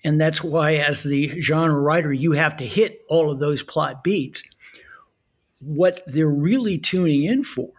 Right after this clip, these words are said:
is the deeper theme that expresses a life philosophy that they believe in and they want to live their life by.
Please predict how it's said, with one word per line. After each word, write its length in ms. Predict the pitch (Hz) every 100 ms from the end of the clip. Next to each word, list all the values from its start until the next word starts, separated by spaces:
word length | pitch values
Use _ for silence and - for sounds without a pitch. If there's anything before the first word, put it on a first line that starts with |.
| _ _ _ - _ _
is 500 | 175 170 175 160 - -
the 160 | 135 151
deeper 420 | 165 185 - 151
theme 420 | 127 - 160 160
that 120 | 147
expresses 580 | 135 135 165 160 147 135
a 60 | 139
life 280 | 131 139 135
philosophy 600 | 139 131 131 131 - 143
that 200 | 143 -
they 140 | 147
believe 400 | 131 135 139 139
in 100 | 151
and 160 | 147 143
they 100 | 160
want 240 | 165 165
to 60 | 165
live 240 | 170 160
their 200 | 160 156
life 360 | 156 156 151 -
by. 300 | 165 139